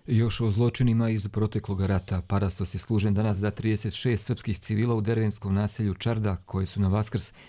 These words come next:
hiljadu devetsto devedeset druge godine ubili na zvjerski način pripadnici Hrvatske vojske i paravojnih hrvatsko-muslimanskih jedinica, informiše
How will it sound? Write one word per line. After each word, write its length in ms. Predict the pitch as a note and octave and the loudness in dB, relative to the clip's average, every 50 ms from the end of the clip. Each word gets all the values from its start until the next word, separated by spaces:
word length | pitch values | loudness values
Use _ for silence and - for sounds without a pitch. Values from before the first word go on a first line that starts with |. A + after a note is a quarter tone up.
| - - | -20 -6
hiljadu 300 | - - A2 G2+ G2+ G2+ | -2 0 0 2 2 2
devetsto 360 | G2+ G#2+ G#2 G2+ F#2 - G2+ | 2 2 2 0 -2 -2 -2
devedeset 440 | G2+ G2 G2 F#2+ G#2+ G#2 - - G2 | -2 0 0 0 0 0 0 -2 0
druge 200 | G#2 A#2+ B2 G#2+ | 0 2 2 2
godine 340 | G2+ A2+ A#2+ A#2 A2+ A2 G2 - - - - - - | 2 2 2 2 2 0 -2 -4 -10 -20 -18 -8 -2
ubili 360 | G#2 G#2+ G#2+ B2 B2 A#2 A2+ | 0 2 2 2 2 2 2
na 200 | G2 F2+ F#2 F2 | 2 0 -2 -2
zvjerski 400 | E2 F#2+ A2 A#2 A2+ - - A#2+ | -2 -2 0 0 -2 -2 -2 0
način 340 | A2+ A2+ A#2 A2+ - A2+ G#2 - - - - - | 0 0 0 0 0 -2 -4 -4 -8 -18 -10 -4
pripadnici 520 | - C#3+ C3+ C#3+ B2+ A#2 G2+ - - - | -2 -2 0 0 0 0 0 -2 -4 -6
Hrvatske 500 | E2 - A2+ A#2 B2 A#2 G#2+ - - B2 | -4 -2 0 0 0 0 -2 -4 -4 -2
vojske 400 | A#2 A2 A#2 A2+ A2 - - - | 0 2 2 2 0 -2 -4 -4
i 40 | A2+ | -4
paravojnih 540 | G#2 - A#2+ A#2 A2+ G#2+ G#2+ G#2 G2+ F#2 - - | -2 0 0 2 2 4 4 4 2 0 -2 -2
hrvatsko-muslimanskih 1040 | G#2+ G2+ G2+ G2 - - - G2+ G2 F#2+ - - A2+ G2+ F#2+ F#2 - - F2 - - | 0 0 0 0 0 -2 -2 0 0 0 0 0 2 2 0 0 -4 -8 -8 -6 -2
jedinica, 440 | G2+ F#2+ F#2 F2+ F2+ - - F#2 E2 - - - - - - - | 0 2 2 2 0 0 -2 -4 -4 -6 -10 -20 -20 -20 -6 -2
informiše 640 | - C3+ B2+ - A#2+ A#2 A#2 G#2+ - - A#2+ A2+ - | 0 0 2 2 0 0 2 0 0 -2 -2 -2 -2